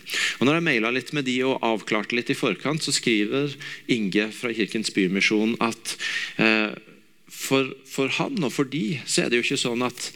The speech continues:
disse utfordringene med strømpriser, med renteøkninger, med det med økonomi er noe nytt. Dette ser jo de,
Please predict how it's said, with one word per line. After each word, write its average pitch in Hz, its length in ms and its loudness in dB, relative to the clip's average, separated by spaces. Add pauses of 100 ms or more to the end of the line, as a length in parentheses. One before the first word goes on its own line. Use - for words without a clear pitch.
(340)
disse 139 240 4
utfordringene 113 800 2
med 104 160 2
strømpriser, 101 800 2
med 120 180 0
renteøkninger, 107 840 2
med 113 160 0
det 110 100 4
med 104 140 2
økonomi 110 480 0
er 104 160 2
noe 127 160 0
nytt. - 380 0 (340)
Dette 135 320 0 (240)
ser 110 380 2
jo 92 100 2
de, - 140 0